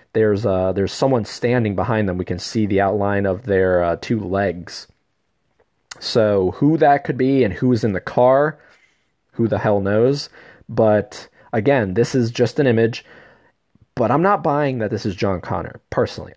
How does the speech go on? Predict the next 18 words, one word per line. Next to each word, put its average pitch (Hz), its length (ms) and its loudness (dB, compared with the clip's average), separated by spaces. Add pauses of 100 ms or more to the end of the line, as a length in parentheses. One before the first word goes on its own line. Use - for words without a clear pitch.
I'm 131 160 0
not 147 180 2
buying 120 280 0
that 107 120 0
it's 98 140 -4
John 98 240 0
Connor. 87 320 -6
If 90 80 -8
it 113 80 2
is, 156 260 4
I'm 104 120 -4
happy 110 340 -2
to, - 180 -8
you 107 300 0
know, 107 380 0 (1080)
down 113 260 0
the 104 80 4
road, 139 440 4